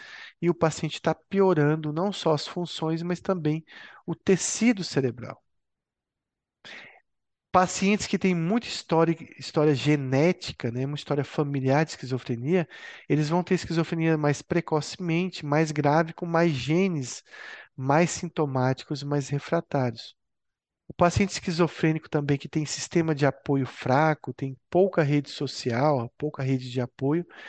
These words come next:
é um paciente que não vai ter tantos cuidados, não vai ter quem olhe por ele,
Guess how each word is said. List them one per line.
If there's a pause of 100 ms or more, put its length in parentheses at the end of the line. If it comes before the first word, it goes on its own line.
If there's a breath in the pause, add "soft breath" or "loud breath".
(300 loud breath)
é
um
paciente
que
não
vai
ter
tantos
cuidados,
não
vai
ter
quem
olhe
por
ele,